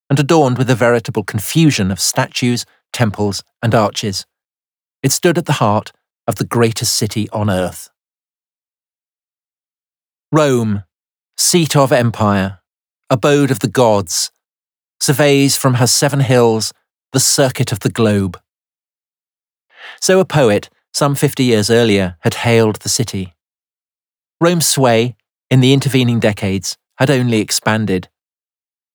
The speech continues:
Even Britain, a boggy land of milk-drinking barbarians beyond the ocean, had been brought to acknowledge its rule. From Spain to Syria, all the Mediterranean was Rome's.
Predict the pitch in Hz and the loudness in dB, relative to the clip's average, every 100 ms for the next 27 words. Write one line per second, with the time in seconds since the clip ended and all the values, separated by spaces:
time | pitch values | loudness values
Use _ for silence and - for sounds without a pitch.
0 | _ - 185 160 139 151 - 101 85 _ | _ 0 2 4 2 0 0 -6 -6 _
1 | _ _ _ 113 - 135 139 127 117 110 | _ _ _ -6 -2 -2 0 0 2 0
2 | 107 104 101 120 117 - - 110 101 101 | 0 -2 0 0 -2 -8 -2 -2 0 -2
3 | 107 104 95 110 104 95 92 - 107 98 | 0 0 2 2 2 0 -4 -2 -2 0
4 | 101 101 104 - - - _ _ _ - | 0 0 0 -4 -8 -10 _ _ _ -4
5 | 113 123 113 117 113 - - - 113 110 | 0 0 2 2 2 0 -8 -4 0 2
6 | 101 92 101 - 104 113 95 92 _ _ | 0 -2 -6 -4 -2 -2 -2 -6 _ _
7 | _ _ _ _ _ _ _ _ - 131 | _ _ _ _ _ _ _ _ -4 -2
8 | - - 143 147 143 143 123 101 92 95 | -2 0 0 0 -2 -2 0 0 0 -4
9 | - _ _ _ _ _ 170 175 156 143 | -10 _ _ _ _ _ 2 2 2 2
10 | 139 139 139 120 104 95 90 95 101 104 | 0 0 0 2 2 0 0 -4 -2 2
11 | 104 92 92 - | 2 0 -4 -8